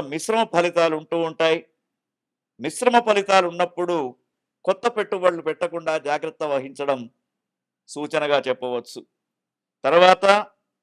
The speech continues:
వీరికి చివరి మూడు మాసాలు కొంతవరకు గురువు యొక్క స్థానం ఏదైతే ఉందో నాలుగో స్థానంలో ఉంటూ ఉంటాడు. సింహరాశిలో గురువు ప్రవేశించినప్పుడు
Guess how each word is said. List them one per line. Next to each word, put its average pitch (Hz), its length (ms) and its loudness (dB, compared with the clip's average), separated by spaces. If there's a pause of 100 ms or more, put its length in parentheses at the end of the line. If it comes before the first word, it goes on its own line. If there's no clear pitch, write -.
(500)
వీరికి 190 460 2 (720)
చివరి 240 320 6
మూడు 208 260 -2
మాసాలు 185 600 4 (920)
కొంతవరకు 180 640 2
గురువు 175 320 -2
యొక్క 196 300 0
స్థానం 190 480 0
ఏదైతే 175 340 2
ఉందో 165 380 2 (1080)
నాలుగో 208 520 2
స్థానంలో 170 500 2
ఉంటూ 160 280 -6
ఉంటాడు. 165 420 2
సింహరాశిలో 175 800 2
గురువు 156 260 -4
ప్రవేశించినప్పుడు 165 1000 -2